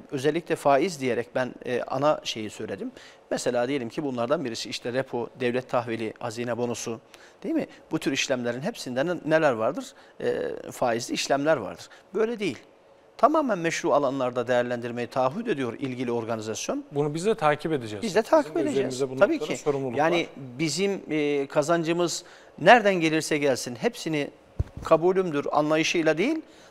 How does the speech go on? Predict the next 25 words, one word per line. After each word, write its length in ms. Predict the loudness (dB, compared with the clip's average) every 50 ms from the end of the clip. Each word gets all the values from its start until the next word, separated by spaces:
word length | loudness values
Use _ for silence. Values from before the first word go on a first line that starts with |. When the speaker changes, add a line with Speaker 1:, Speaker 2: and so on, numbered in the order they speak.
| 4
Speaker 1:
tamamıyla 640 | 6 8 8 8 8 4 4 2 2 2 2 2 0 -4 -12 -20 -14 -4
nereden 380 | 4 8 10 10 10 10 8 6 6 6
geldiği 380 | 4 4 4 2 -2 0 2
benim 240 | 2 4 4 2 2
için 240 | 0 0 -2 -2 0
önemlidir. 800 | 2 2 2 4 4 4 4 4 4 4 4 2 2 -2 -14 -16 -20 -20 -20 -20 -20 -20 -20 -6 0
Meşru 460 | 4 4 4 4 2 0 2 6 8
alan 260 | 10 10 10 10 8
mı 280 | 8 4 2 2 2 0 -4 -10 -6 4
değerlendirilen 720 | 8 10 10 10 10 8 6 4 4 2 2 4 2 2
kısım, 400 | 0 -2 -4 -4 -4 -4 -4 -2
gayrimeşru 640 | 2 4 4 4 4 2 -2 -4 -6 -8 -10 -10 -12
mu? 120 | -12 -16 -18 -20 -20 -20 _ -8
Dinen 280 | -4 -2 -2 0 0 0
meşru 340 | 0 0 0 0 0 2 2
alansa 480 | 2 2 0 -2 -2 0 0 0 0 -2 -14 -20 -20 -10 -4
bireysel 360 | 0 0 0 0 0 -4 -4 -4
emeklilik 380 | -4 -8 -8 -10 -12 -14 -14
sistemine 500 | -14 -14 -12 -10 -10 -8 -8 -8 -10 -10 -12 -14 -20 _ -4
ne 60 | 0
yapılabilir? 580 | 0 0 0 0 -4 -6 -8 -8 -12 -14 -16 -18 _ _ _ -20 _ _ _ _ _ _ _ _ _ _ _ _ -4
Bu 220 | -2 0 0 2
organizasyona 640 | 0 0 -2 -4 -8 -8 -10 -12 -14 -12 -12 -12 -10
katılabilir. 480 | -8 -8 -8 -6 -8 -8 -8 -8 -6
Hatta 440 | -6 -6 -4 0 4 4 4 4 2